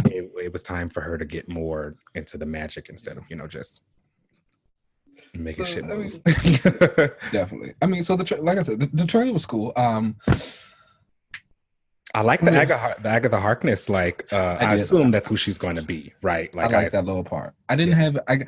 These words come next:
Speaker 2: I guess for me, I say it's cool 'cause I didn't really have any expectations for it.
Speaker 1: Okay,
Speaker 2: Um,
Speaker 1: fair.
Speaker 2: I didn't, I didn't, like, know what to think, what was gonna happen. So I just kinda went in like, "Oh, okay." And then I also feel like we'll probably get another one s-,
Speaker 1: Yeah.
Speaker 2: uh, s-, that just kinda, like,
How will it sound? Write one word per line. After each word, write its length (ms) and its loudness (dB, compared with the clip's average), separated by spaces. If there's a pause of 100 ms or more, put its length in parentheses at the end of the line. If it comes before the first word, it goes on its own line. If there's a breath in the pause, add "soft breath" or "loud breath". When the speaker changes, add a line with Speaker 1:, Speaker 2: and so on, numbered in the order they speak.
(180 loud breath)
Speaker 2:
I 80 2
guess 140 2
for 60 0
me, 120 4
I 60 0
say 160 -2
it's 120 -4
cool 140 -4
'cause 140 -2
I 80 2
didn't 180 0
really 160 -2
have 160 -2
any 160 -4
expectations 680 -8
for 200 -18
it. 60 -20 (400)
Speaker 1:
Okay, 160 2
Speaker 2:
Um, 220 0
Speaker 1:
fair. 260 -4 (360)
Speaker 2:
I 100 4
didn't, 260 0
I 60 0
didn't, 220 0
like, 200 -2
know 240 2
what 260 -6
to 120 -6
think, 380 -6 (160)
what 280 -4
was 120 -10
gonna 160 -8
happen. 460 -6
So 140 -4
I 140 0
just 180 -8
kinda 180 -2
went 180 -2
in 80 -2
like, 200 -2
"Oh, 200 2
okay." 280 -6 (380 loud breath)
And 120 4
then 100 6
I 60 4
also 260 0
feel 140 -4
like 140 -2
we'll 120 -6
probably 240 -2
get 100 -4
another 300 -2
one 240 -6 (600)
s-, 260 -14
Speaker 1:
Yeah. 180 2
Speaker 2:
uh, 140 2
s-, 280 -8 (240)
that 300 -2
just 200 -12
kinda, 220 -4
like, 420 -12